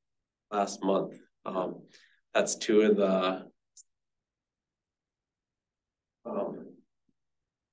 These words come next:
change order requests they submitted, and we basically tabled both of them and asked for additional information because they didn't really provide us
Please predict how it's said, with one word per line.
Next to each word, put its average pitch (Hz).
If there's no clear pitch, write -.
change 101
order 104
requests 101
they 92
submitted, -
and 95
we 98
basically 95
tabled 92
both 92
of 87
them 87
and 87
asked 92
for 92
additional 90
information 87
because 85
they 104
didn't 92
really -
provide 95
us -